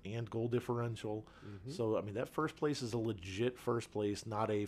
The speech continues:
Speaker 1: first place pending what L A F C are doing.
Speaker 2: Right.
Speaker 1: They're not playing well lately,
Speaker 2: They
Speaker 1: and
Speaker 2: are
Speaker 1: so
Speaker 2: playing July fourth game, uh, El Clasico versus the Galaxy. So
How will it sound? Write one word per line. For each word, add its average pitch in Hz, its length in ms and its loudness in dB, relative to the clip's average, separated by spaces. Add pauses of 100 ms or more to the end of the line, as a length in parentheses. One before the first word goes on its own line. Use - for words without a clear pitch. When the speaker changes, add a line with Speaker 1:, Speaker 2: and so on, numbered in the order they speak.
(120)
Speaker 1:
first 117 300 0
place 113 280 0
pending 110 640 -2
what 98 160 0
L 101 200 2
A 98 80 2
F 98 120 -2
C 101 220 -4
are 95 80 -2
doing. 101 340 -4 (460)
Speaker 2:
Right. 95 140 -10
Speaker 1:
They're 110 220 2
not 120 300 -2
playing 135 380 -2
well 76 260 -6
lately, 76 560 -6
Speaker 2:
They 113 140 4
Speaker 1:
and 131 100 4
Speaker 2:
are - 20 4
Speaker 1:
so 80 140 -2
Speaker 2:
playing 120 520 4
July 107 340 -2
fourth 117 500 -2
game, 98 420 -2 (220)
uh, 95 420 -10
El 107 120 -6
Clasico 104 720 -6
versus 101 320 -8
the 101 80 -6
Galaxy. 101 760 -4 (760)
So 90 280 -4